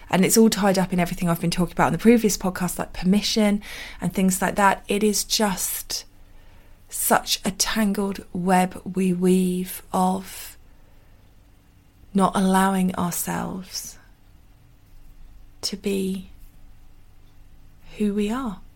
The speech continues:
and then meeting spirit, and spirit seeing every single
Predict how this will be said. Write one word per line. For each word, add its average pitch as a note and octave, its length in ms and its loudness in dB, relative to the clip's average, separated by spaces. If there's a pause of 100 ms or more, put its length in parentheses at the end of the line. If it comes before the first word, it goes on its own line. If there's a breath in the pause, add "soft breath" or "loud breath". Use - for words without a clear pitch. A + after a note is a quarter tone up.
(960)
and F#3+ 180 2
then F#3+ 240 4
meeting F#3+ 460 0
spirit, F3 800 -8 (220)
and F3+ 160 -8
spirit F3+ 440 -4
seeing F3 520 -4
every F#3 580 -4
single F#3+ 800 -4